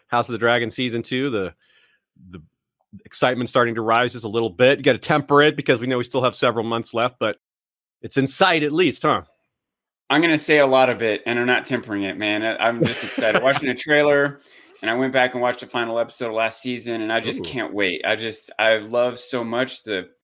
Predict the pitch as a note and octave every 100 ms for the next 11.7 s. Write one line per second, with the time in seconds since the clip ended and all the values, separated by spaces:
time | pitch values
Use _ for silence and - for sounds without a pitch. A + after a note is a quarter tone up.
0 | _ _ _ _ _ - B2+ D3 D3 D3
1 | D3 B2 C#3 D#3 D3+ B2+ B2+ - G#2+ F2
2 | G2+ G2+ - - D#3 E3 - C#3 - C#3+
3 | D#3 C#3 B2+ A2 G#2 - _ _ _ _
4 | _ _ _ A#2+ - D#3+ D#3+ E3 E3 C#3
5 | G#2 G#2 B2+ E3+ - E3+ E3+ E3 - A#2
6 | A2 A2 G#2 G#2 G2 _ G#2 G2 G2 -
7 | _ _ - - G2+ G#2 G2+ G2+ G2 G2
8 | G2 F#2+ F#2 G2 - _ _ _ _ _
9 | _ A2+ - C3 D3 D3 D3 D3 B2+ A2
10 | C3+ C3+ A#2+ - - C#3 C#3 C3+ C3+ C3
11 | B2+ B2 C3 C#3 A#2+ G#2